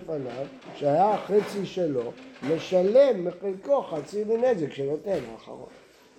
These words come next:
זאת אומרת, לפי רבי עקיבא, ודאי שהאחרון לפני הראשון.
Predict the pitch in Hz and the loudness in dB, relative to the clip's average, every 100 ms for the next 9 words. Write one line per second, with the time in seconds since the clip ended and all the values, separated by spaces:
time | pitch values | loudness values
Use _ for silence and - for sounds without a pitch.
0 | - - 123 123 160 185 233 208 175 160 | -20 -14 -10 0 2 4 4 4 2 0
1 | 156 220 214 190 185 - 233 220 180 175 | 0 0 2 0 -2 -2 -4 -2 0 0
2 | 156 - _ - - - 131 165 262 233 | -4 -12 _ -18 -18 -8 -4 2 2 2
3 | 208 180 165 180 196 185 143 135 - 202 | 0 0 0 0 2 2 0 -6 -4 0
4 | 190 135 120 - | 0 -2 -6 -10